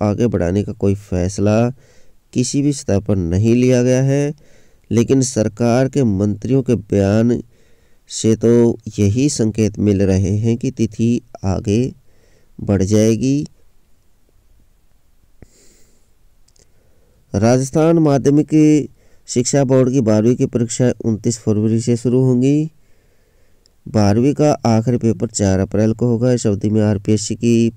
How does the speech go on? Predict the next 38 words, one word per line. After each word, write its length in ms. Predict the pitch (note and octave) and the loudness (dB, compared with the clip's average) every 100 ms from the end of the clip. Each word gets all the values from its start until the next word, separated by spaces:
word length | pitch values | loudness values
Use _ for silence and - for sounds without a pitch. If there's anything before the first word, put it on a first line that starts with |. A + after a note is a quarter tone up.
| _ - | _ -4
परीक्षा 400 | C3+ C#3 - C#3+ | -4 -2 -6 -6
केंद्र 420 | C#3 G#2 G2 G#2+ | -4 -4 0 0
मिलना 340 | G#2+ G2 F#2 F#2+ | 2 2 2 0
मुश्किल 400 | G2 - A2 A#2+ | -2 -2 -2 0
है। 280 | B2+ D3 D3 - - - _ _ _ - | -2 -2 -8 -20 -20 -20 _ _ _ -2
आरपीएससी 500 | A2 A2+ B2+ B2+ B2+ | 0 0 0 0 0
को 120 | B2 | -2
परीक्षा 340 | - A2+ - A#2 | -4 -8 -4 -2
केंद्र 260 | G#2+ G#2 | 0 0
मिलना 320 | F#2+ F#2+ F#2+ | 0 0 0
मुश्किल 380 | F#2+ G#2+ - A#2+ | 0 -4 -2 -2
है। 160 | B2 B2+ | 0 -2
सीबीएसई 680 | - A2 A2 A#2+ - C#3 C3+ | -4 -4 -2 -4 -4 -6 -4
की 280 | C#3 C#3+ | -2 -2
परीक्षाएं 480 | - - G#2 - A2 | -2 -6 -6 0 -2
पन्द्रह 340 | G#2+ G2 G2+ A2 | 0 -2 0 -2
फरवरी 380 | A2 G#2+ G#2+ | -2 -2 -2
से 160 | G#2+ A2 | -2 -6
शुरू 240 | - G#2+ | -4 -4
हो 140 | A2 A2+ | -2 -2
स-, 100 | A#2 | -2
हो 360 | - A#2+ A2+ | -4 0 2
रही 280 | B2 A#2+ A#2+ | 2 0 0
हैं। 240 | B2+ D3+ D#3+ - - - - _ - | 0 0 -2 -18 -20 -20 -20 _ -2
इन 220 | C#3+ D3 | 0 0
परीक्षाओं 440 | C#3+ C3+ B2 C3 B2+ | 0 -2 0 0 0
का 80 | |
समापन 440 | C3 A2 G#2+ A2+ A2 | 0 0 0 0 2
दो 140 | F#2+ | 0
अप्रैल 320 | F2+ G2 G2 | 0 0 0
तक 140 | G2 A2+ A#2+ | -2 -4 -4
होगा। 300 | A2+ B2+ C3 | -2 0 0
आरपीएससी 640 | - G2+ G2+ A2 G2+ G2+ | 0 -2 0 -4 -4 -4
की 100 | G#2 | -4
परीक्षाएं 460 | G#2 G2 - G2 F2 | -2 -4 0 -2 -2
दो 260 | - G2+ | -2 -2
जुलाई 320 | G#2+ A2+ A#2 | 0 2 2
तक। 420 | A2 C3 - C#3 | 2 -2 0 -4